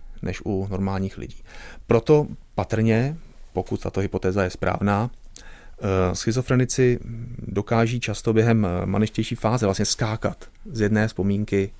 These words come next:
do druhé, daleko jednodušeji než, eh, než zdraví lidé. A ty skoky jsou často extrémně vzdálené. Myslím tím, že,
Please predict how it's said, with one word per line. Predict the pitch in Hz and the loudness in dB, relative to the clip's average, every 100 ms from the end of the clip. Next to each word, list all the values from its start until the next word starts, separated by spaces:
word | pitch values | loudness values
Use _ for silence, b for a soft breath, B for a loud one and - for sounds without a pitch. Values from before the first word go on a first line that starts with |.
| - | -12
do | 95 | -6
druhé, | 98 120 110 101 | -2 -2 -2 -4
daleko | - 104 - 110 B B B B | -4 -2 0 -2 B B B B
jednodušeji | 110 135 147 110 95 | 4 4 2 0 0
než, | 92 87 - | 0 -2 -4
eh, | 95 95 87 | -4 -4 -4
než | 92 | -4
zdraví | - 95 85 | -4 -4 -4
lidé. | 92 - - | -4 -4 -4
A | - 90 B B B - | -4 -6 B B B -6
ty | 101 | -4
skoky | - 113 | -2 0
jsou | 123 123 110 | 2 4 4
často | 110 - 120 - - - | 2 2 0 0 -6 -10
extrémně | - - 120 113 120 110 - | -8 -4 0 4 4 2 -2
vzdálené. | 107 98 107 117 - | -4 2 4 4 2
Myslím | - - 117 | -4 0 0
tím, | 110 | 2
že, | 104 | 0